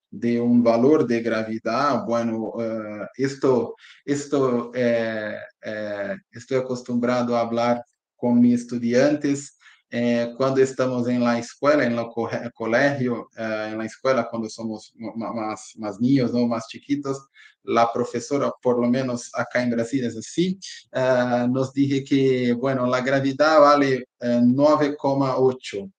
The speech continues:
pero vamos, vamos a considerar diez para facilitar los cálculos, ¿no? Esto es, es normal en las escuelas en Brasil. Ah,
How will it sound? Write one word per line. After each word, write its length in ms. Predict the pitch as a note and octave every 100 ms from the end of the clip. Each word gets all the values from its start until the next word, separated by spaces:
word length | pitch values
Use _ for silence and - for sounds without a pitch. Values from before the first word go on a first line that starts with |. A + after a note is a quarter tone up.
| _ _ -
pero 280 | C3+ D3 C#3+
vamos, 520 | F3 F#3+ F3 - - C3+
vamos 320 | D3+ D#3 D3
a 60 |
considerar 640 | - C#3+ C#3+ C3+ C3 B2+ A#2+
diez 480 | C#3 D#3+ E3+ - -
para 220 | B2+ B2+
facilitar 720 | - B2+ - C3+ C3 C3+ C3+
los 240 | C3 B2 -
cálculos, 640 | - B2 A2+ - G#2 G#2
¿no? 240 | B2 C#3+
Esto 340 | C#3+ D#3+ - D3
es, 240 | C3+ - -
es 180 | C3+ -
normal 840 | C#3 C3+ C#3 C3 B2+ B2+ B2 B2 - - -
en 100 | B2
las 200 | A#2+ B2
escuelas 500 | - - A#2+ B2 A#2+
en 160 | A#2
Brasil. 640 | A2 A#2+ - A2+ A#2+ G2+ - - - - -
Ah, 560 | A#2 A#2+ A#2 A2+ A2+